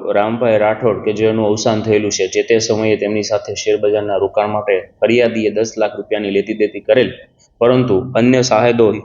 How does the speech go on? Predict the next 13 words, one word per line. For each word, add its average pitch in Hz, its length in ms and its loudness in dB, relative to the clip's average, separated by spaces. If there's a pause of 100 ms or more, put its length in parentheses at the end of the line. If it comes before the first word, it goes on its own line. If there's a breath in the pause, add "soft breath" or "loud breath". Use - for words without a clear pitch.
(180)
હીરાભાઈ 110 440 2
વાંદા 107 380 2 (680 loud breath)
ની 110 340 -6
અને 104 160 0
મનહરસિંહ 104 800 0
દયાતનની 110 500 2
હાજરીમાં 101 600 0
ફરિયાદી 110 520 2
આ 107 120 4
રૂપિયા 107 500 2
જે 95 160 -4
તે 107 140 -2
સમયે 107 440 -2